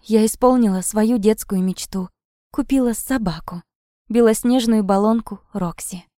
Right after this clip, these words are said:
Остатки медленно расходились на жизнь. Зимой мне на почту приходили редкие письма от Ринки. «Оля, он тебя ищет. Спрашивал, куда ты уволилась и почему».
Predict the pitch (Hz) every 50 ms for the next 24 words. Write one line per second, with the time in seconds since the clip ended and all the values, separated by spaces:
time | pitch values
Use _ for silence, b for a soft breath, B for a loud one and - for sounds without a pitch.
0 | _ _ _ _ _ _ _ _ _ _ _ _ _ _ _ - 226 214 - -
1 | 247 240 233 - - 202 185 190 208 208 196 202 196 185 180 185 185 - - -
2 | 180 170 185 202 190 185 - - 185 170 165 165 170 170 180 185 190 185 180 -
3 | _ _ _ _ _ _ _ _ _ _ _ _ _ _ _ _ _ _ _ _
4 | _ _ _ - 247 226 254 277 285 311 320 269 214 202 202 208 208 208 - 269
5 | 262 - - - 180 156 - 190 - - 202 190 214 247 233 226 202 208 214 220
6 | - - - 202 190 - 208 214 - - 226 196 190 196 - - 185 175 165 170
7 | 175 - - 175 165 - _ _ _ _ _ _ _ _ _ _ _ _ _ _
8 | _ _ _ _ _ _ - 214 220 233 233 220 214 208 208 - 247 240 247 247
9 | - 240 196 214 202 196 180 180 180 - - - 202 - - _ _ _ _ -
10 | - - - 226 226 240 - - 220 208 202 - - - 190 208 220 226 - 220
11 | 196 190 175 185 208 220 214 202 190 185 185 - - - 214 202 - 208 196 -
12 | - 180 165 160 156 156 160